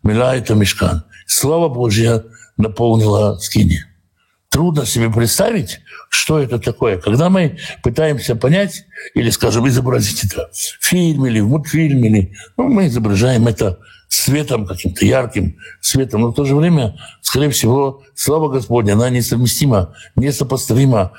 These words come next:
с ярким светом. Яркий свет — это только пример. Это нечто, это трудно, трудно выразимое словами и, наверное, может быть, и не только видимое, но и видимое, и слышимое, и ощущаемое со всех сторон, потому что дальше мы читаем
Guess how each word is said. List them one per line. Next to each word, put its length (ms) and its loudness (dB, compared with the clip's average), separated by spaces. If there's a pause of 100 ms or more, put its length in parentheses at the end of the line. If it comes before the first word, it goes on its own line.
(120)
с 140 -4
ярким 280 -2
светом. 380 -2
Яркий 260 -4
свет — 300 -2
это 160 -2
только 280 -2
пример. 440 0 (160)
Это 400 0 (220)
нечто, 680 0 (300)
это 120 0
трудно, 760 0
трудно 300 0
выразимое 580 2
словами 460 0
и, 360 2 (280)
наверное, 380 0
может 280 2
быть, 180 0
и 160 -2 (320)
не 200 2
только 340 0
видимое, 580 2
но 280 2 (200)
и 80 0
видимое, 540 2
и 80 -2
слышимое, 760 0
и 80 2
ощущаемое 640 0
со 140 -2
всех 200 0
сторон, 440 0 (280)
потому 280 0
что 160 -2
дальше 280 0
мы 120 0
читаем 600 2